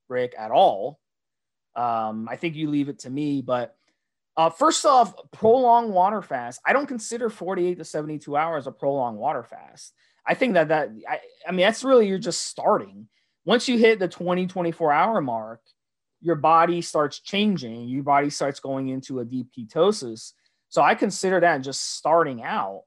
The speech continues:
a prolonged fast. I've done nineteen days. I've done fifteen days. I've done five days. I've done ten days. I've done all kinds of long fasts.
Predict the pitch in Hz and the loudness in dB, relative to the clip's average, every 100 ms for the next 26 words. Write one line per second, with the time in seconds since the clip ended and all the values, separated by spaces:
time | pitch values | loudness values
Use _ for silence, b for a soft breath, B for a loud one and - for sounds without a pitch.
0 | - 113 _ 127 113 104 101 117 101 98 | -18 -20 _ -10 -8 -10 -14 -20 -18 -20
1 | - _ _ _ _ 151 262 233 180 170 | -20 _ _ _ _ 2 4 4 4 2
2 | 170 156 143 131 196 147 120 156 160 135 | 0 -4 -4 2 4 2 0 0 -2 -2
3 | 175 180 - 127 117 113 135 170 165 - | -4 -4 -6 -10 -8 -8 -4 -2 -2 0
4 | 170 160 120 117 131 139 135 127 - 175 | 0 0 -2 -8 -10 -10 -10 -10 -2 -2
5 | 151 117 107 101 - _ _ 139 - 165 | -2 -4 -6 -10 -18 _ _ -2 2 4
6 | 185 185 190 175 143 131 127 127 139 123 | 4 2 2 2 -2 -2 -4 -4 -8 -10
7 | 123 | -12